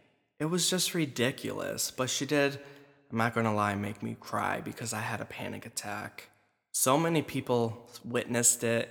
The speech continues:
and I was getting asked questions after questions, and it took me off guard. And I do have anxiety, and sometimes when things like that happen, it triggers, you know, certain emotions in me.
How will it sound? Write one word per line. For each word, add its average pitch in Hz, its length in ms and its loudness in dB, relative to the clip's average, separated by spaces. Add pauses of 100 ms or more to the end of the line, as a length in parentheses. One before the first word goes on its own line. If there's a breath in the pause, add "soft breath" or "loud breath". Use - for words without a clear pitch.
and - 320 -6
I 104 60 -2
was 113 160 -4
getting 113 240 -6
asked 117 260 -6
questions 110 920 -6
after - 200 -18
questions, 123 680 -4 (720 loud breath)
and 120 320 2
it 120 140 -4
took 180 240 0
me 135 180 4
off 120 440 4
guard. 104 500 0 (580)
And 135 160 2
I 170 100 4
do 131 200 2
have 110 240 0
anxiety, 101 1000 -4 (100)
and 120 180 -4
sometimes 120 500 -2
when 117 120 -2
things 113 300 -4
like 107 160 -4
that 104 160 -8
happen, 120 640 -4
it 117 120 -12
triggers, - 640 -4
you 117 80 0
know, 113 160 0
certain 113 340 -4
emotions 113 640 -2
in 104 160 -8
me. - 260 -12